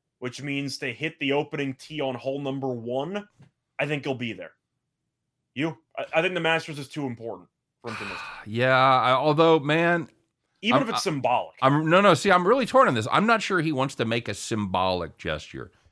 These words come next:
Speaker 2: I'm not sure that Tiger wants to just show up and, you know, fucking have Arnold Palmer Day, like, you know, when these guys, Gary Player and these guys that are still
Speaker 1: Yeah.
Speaker 2: playing,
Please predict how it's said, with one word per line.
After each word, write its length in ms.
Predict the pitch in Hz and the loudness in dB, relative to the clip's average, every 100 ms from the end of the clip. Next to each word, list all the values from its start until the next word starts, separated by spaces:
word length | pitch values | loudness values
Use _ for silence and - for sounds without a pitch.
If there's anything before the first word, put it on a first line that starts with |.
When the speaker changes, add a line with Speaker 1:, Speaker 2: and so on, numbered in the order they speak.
| _ - | _ -4
Speaker 2:
I'm 80 | 131 | 0
not 120 | 139 | 0
sure 200 | - 139 | 2 2
that 140 | 117 | 0
Tiger 340 | 101 120 113 110 | 0 0 2 0
wants 220 | 110 107 | -2 -4
to 80 | 104 | -6
just 220 | 107 104 | -8 -8
show 260 | - 110 104 | -2 0 2
up 280 | 101 95 _ _ _ _ _ | 2 0 _ _ _ _ _
and, 460 | 95 98 92 92 95 | -4 -2 -2 -4 -4
you 80 | 104 | -4
know, 200 | 90 87 | -4 -6
fucking 600 | - 101 98 92 - 101 | -4 -4 -4 -8 -10 -6
have 180 | 101 92 | -4 -4
Arnold 340 | 98 101 90 | -2 -4 -6
Palmer 360 | - 95 90 85 | -4 -4 -4 -6
Day, 240 | 80 78 | -8 -8
like, 200 | 76 76 - | -8 -10 -10
you 120 | 60 82 | -10 -8
know, 100 | 78 | -8
when 140 | 78 | -10
these 160 | 78 76 | -10 -8
guys, 360 | 78 76 76 _ _ _ _ _ | -6 -6 -8 _ _ _ _ _
Gary 280 | 92 92 87 | -4 -2 -2
Player 520 | - 87 87 82 82 | -6 -8 -4 -4 -4
and 180 | 80 76 | -6 -10
these 180 | 85 80 | -10 -8
guys 220 | 78 80 | -6 -6
that 80 | 80 | -8
are 80 | 80 | -8
still 180 | 147 123 | -4 -4
Speaker 1:
Yeah. 60 | |
Speaker 2:
playing, 480 | 87 87 82 76 73 | -4 -6 -6 -6 -10